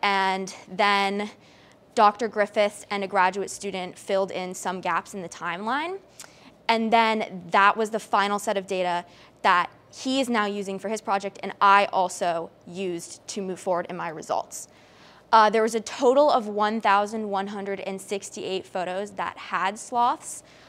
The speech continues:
um, from a set of over ten thousand photos. And we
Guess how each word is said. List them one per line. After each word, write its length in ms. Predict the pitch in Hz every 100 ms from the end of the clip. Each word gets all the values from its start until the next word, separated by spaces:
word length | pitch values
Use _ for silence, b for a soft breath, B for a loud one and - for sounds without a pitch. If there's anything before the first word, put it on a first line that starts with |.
| B -
um, 360 | 202 185 180
from 320 | 180 214 196
a 80 | 190
set 320 | - 196 170 -
of 360 | 180 165 170 - _ _ _ _
over 280 | 208 196 190
ten 260 | 185 180 180
thousand 360 | 156 165 170
photos. 500 | 165 175 180 247 - B B B B B _
And 560 | 247 226 220 208 208 208 - -
we 520 | 196 196 226 233 240